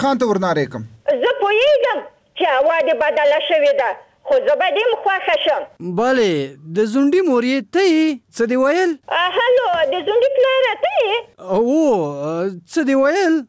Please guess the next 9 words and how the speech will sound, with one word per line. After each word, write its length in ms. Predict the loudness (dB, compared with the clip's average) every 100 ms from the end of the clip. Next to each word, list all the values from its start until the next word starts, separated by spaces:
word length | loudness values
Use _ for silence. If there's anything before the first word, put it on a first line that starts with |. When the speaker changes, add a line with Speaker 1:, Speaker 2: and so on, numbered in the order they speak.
| -6 -2
Speaker 3:
خیریت 320 | 0 0 -2
خو 120 | 0 2
دی؟ 160 | 2 0 -2 _ -4
Speaker 2:
هغه 180 | -2 0 0
مخکې 240 | 0 -2 0
څوک 180 | 0 2 0
را 100 | 0 -2
سره 180 | -2 -2
غږېده؟ 460 | -2 0 0 0